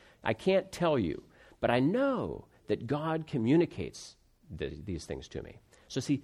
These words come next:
that's what sets us apart. That's what sets believers apart from unbelievers.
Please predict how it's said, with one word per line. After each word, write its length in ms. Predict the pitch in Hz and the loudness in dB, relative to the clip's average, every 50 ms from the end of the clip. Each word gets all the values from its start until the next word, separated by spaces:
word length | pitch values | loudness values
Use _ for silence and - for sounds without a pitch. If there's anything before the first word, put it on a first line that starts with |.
| - - | -6 -10
that's 400 | 95 170 185 202 185 - - - | -4 -2 -2 -2 -2 -4 -4 -4
what 140 | 120 104 - | -4 -4 -4
sets 300 | - 113 95 - - - | -4 -4 -4 -4 -6 -10
us 160 | 80 - - | -10 -10 -10
apart. 380 | - - - - - - - _ - - - | -12 -8 -8 -8 -8 -8 -14 _ -20 -8 -2
That's 260 | - 127 151 - - | 0 0 0 -2 -4
what 120 | 120 - - | -8 -6 -4
sets 240 | - 98 85 - | -2 -2 -2 -2
believers 460 | - - 92 92 95 87 85 82 - 85 | -4 -4 -2 0 0 0 -2 -4 -6 -6
apart 240 | - 85 73 - | -6 -6 -6 -4
from 160 | - 90 82 82 | -4 -4 -4 -4
unbelievers. 560 | 78 73 80 76 73 - - - - - | -4 -4 -4 -4 -4 -4 -6 -10 -12 -14